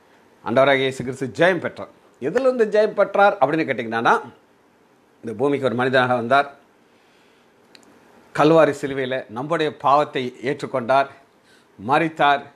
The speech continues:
மூன்றாம் நாள் உயிர் தெழுந்தார், பிதாவுடைய வலது வஸ்திரத்தில் அமர்ந்திருக்கிறார். இதை முடிச்சிட்டு, "அதுபோல ஜெயம் கொள்ளுகிறவன் எவனோ அவனும் என்னோட சிங்காசனத்திலே கூட உட்காரும்படி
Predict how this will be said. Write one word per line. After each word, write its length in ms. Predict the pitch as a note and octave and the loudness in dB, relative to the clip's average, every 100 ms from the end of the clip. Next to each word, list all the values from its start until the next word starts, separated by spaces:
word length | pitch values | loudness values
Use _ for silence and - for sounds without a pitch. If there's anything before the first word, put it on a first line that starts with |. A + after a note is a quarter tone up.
| _ _ _ | _ _ _
மூன்றாம் 400 | A2 D#3+ E3 D3+ | -6 -2 0 0
நாள் 80 | C#3 | -2
உயிர் 300 | C3+ D3+ C#3 | -6 -8 -6
தெழுந்தார், 340 | C3+ B2 C3+ D#3 _ | -8 -4 -6 -6 _
பிதாவுடைய 300 | E3 E3+ D#3+ | -4 0 0
வலது 240 | C#3 C#3 C3 | -2 -4 -8
வஸ்திரத்தில் 380 | B2+ - - | -12 -16 -18
அமர்ந்திருக்கிறார். 540 | G#2+ A2+ G2 F#2 A2 - _ | -14 -14 -14 -16 -14 -14 _
இதை 200 | A#2 A2+ | -6 -2
முடிச்சிட்டு, 680 | A2 C#3 - - C3 G3 G3 - - - - - | 0 -2 -4 0 2 2 -2 -20 -20 -20 -20 -4
"அதுபோல 680 | G#2+ D#3 C#3 C3 A#2+ C#3+ - - _ _ _ - | 2 2 4 4 6 4 2 -12 _ _ _ -2
ஜெயம் 40 | |
கொள்ளுகிறவன் 800 | E3 B3 C4+ B3 A#3+ A#3 A3+ G3 | 2 2 0 -2 0 2 2 2
எவனோ 480 | D3+ D3 C#3 D3 - | 0 2 4 4 4
அவனும் 360 | B2 D3 F3+ F3+ | 4 2 2 -2
என்னோட 340 | D#3+ D#3+ D3+ D3+ | -2 -2 -4 -4
சிங்காசனத்திலே 880 | E3+ F#3 E3 E3 D3 E3+ F3+ F#3 | 0 2 2 0 -8 -6 -6 -6
கூட 480 | - E3 G3 G#3+ G3 | -8 -2 2 2 2
உட்காரும்படி 800 | E3+ E3 - F3 F3 E3 D#3+ G3+ | 0 -2 2 4 4 2 -2 -2